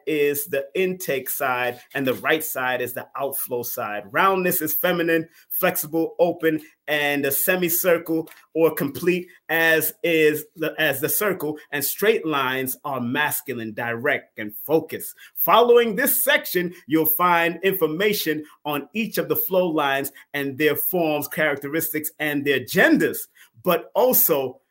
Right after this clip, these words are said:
oh, but be, but you'll also find information that teaches you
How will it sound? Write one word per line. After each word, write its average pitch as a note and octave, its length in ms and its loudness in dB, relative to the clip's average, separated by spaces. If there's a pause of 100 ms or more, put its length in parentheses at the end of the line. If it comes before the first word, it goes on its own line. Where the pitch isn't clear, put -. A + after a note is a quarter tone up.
(280)
oh, D#3+ 180 2
but D#3+ 220 0
be, E3+ 220 -2
but D#3+ 180 2
you'll E3+ 200 0
also G3+ 360 0
find D#3 400 -2
information D#3+ 520 -4
that C#3 180 -4
teaches D#3 420 -8
you D3+ 180 -2